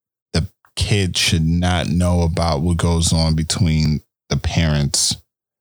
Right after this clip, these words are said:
I, I get that. But I would still, and I'm an example of it, I still am involved in my daughter's life.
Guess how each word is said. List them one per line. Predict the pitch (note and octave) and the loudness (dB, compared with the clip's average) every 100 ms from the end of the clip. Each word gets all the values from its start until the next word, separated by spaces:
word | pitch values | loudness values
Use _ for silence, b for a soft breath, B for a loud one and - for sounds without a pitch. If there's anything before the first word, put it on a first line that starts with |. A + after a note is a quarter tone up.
| _ _ _ _ - | _ _ _ _ -4
I, | F2+ - | -2 0
I | F#2 | 0
get | F2 C2+ - | 0 0 -2
that. | - - - _ _ _ _ _ _ _ _ | -4 -6 -10 _ _ _ _ _ _ _ _
But | G2 F2 E2 D2+ - - _ _ _ _ _ _ _ _ - | 0 2 2 0 -4 -10 _ _ _ _ _ _ _ _ -6
I | F#2 F#2 | -2 0
would | F2+ F2 E2+ | 0 0 0
still, | - - B2 A2 E2+ C2 F2+ G2+ _ - | -2 -2 0 0 -2 -2 -4 -6 _ -2
and | F2 E2 C#2+ - _ _ _ - | 0 2 0 -6 _ _ _ -4
I'm | D#2 D#2 | -2 0
an | D2+ - - | -2 -8 -6
example | C#2+ D#2 F2+ F2+ A#1 | -2 0 2 0 -2
of | - | -2
it, | - - B B B B B _ _ | -4 -6 B B B B B _ _
I | F#2 | -2
still | F2+ - - A2+ A2 G2+ E2+ D#2+ - - _ _ _ _ _ _ _ _ - | 0 -2 0 0 2 0 -2 -2 -6 -8 _ _ _ _ _ _ _ _ -2
am | F2+ E2+ | 2 2
involved | D#2+ D#2+ E2+ E2+ D#2 | 2 2 0 0 0
in | D#2+ | -2
my | C#2+ C2+ | 0 0
daughter's | D2+ - - - | 0 0 0 0
life. | B1+ - - - | 0 -2 -6 -10